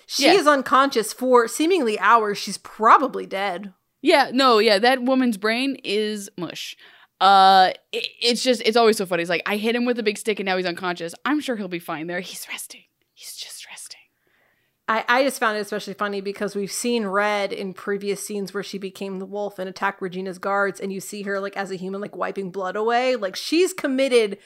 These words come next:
Speaker 1: She's eating people.
Speaker 2: Yeah.
Speaker 1: She's not eating people right now, but we all know, you know, and I know, she's eating a person.
Speaker 2: Uh,
Speaker 1: Many
Speaker 2: I would
Speaker 1: persons.
Speaker 2: like, I would like to track the v-, the actual, like,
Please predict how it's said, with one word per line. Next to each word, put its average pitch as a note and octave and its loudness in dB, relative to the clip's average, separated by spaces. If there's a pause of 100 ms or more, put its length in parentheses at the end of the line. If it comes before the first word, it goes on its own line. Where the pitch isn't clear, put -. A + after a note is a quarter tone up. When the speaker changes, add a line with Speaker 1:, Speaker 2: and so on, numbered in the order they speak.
(280)
Speaker 1:
She's D4 -2
eating A3+ -2
people. - -14 (500)
Speaker 2:
Yeah. G#3+ -4
Speaker 1:
She's - -2
not C#4+ 4
eating E4+ 2
people C#4+ 2
right C#4 6
now, C4 4
but A3+ 0
we B3+ 0
all F4+ 8
know, B3+ 4
you A#3 -2
know, D4 2
and F3+ -10
I B3 -2
know, A3+ -6
she's - -16
eating A#3+ -14
a D#3+ -14
person. - -18 (720)
Speaker 2:
Uh, A#3 4
Speaker 1:
Many B3 6
Speaker 2:
I D4+ 4
would F4 2
Speaker 1:
persons. G#4 0
Speaker 2:
like, E4+ -2 (240)
I C4+ 6
would D#4 -2
like E4+ -2
to F4+ -6
track G#3+ -6 (320)
the G#3+ 2
v-, F#3+ -10
the G3+ -8
actual, G3+ -2
like, F3 -6